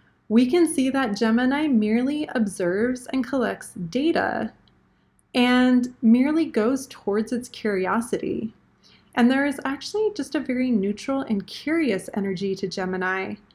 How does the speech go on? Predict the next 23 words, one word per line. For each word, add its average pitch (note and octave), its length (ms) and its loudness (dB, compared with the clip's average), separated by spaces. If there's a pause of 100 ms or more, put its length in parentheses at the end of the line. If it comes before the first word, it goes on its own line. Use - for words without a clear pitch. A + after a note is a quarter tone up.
(400)
that G#3+ 400 2
lens D#4 640 2
through G#3 300 2
Sagittarius F#3 880 -4
can F#3+ 260 -8
come F#3+ 260 -4
off F#3 380 -4
as G3 560 -4 (220)
detached, G3+ 720 -4
deceptive, F#3+ 880 -4 (560)
and G3+ 460 2
inconsistent, G#3+ 1000 -4 (460)
but G#3+ 120 -2
that's G#3+ 240 2
only G#3 320 -2
through G3+ 400 0
that F#3 240 -2
lensing. F#3 640 -6 (1700)
So C4 420 2
other C#4 240 8
keywords C4 580 0
to C4+ 140 0
watch G3 460 0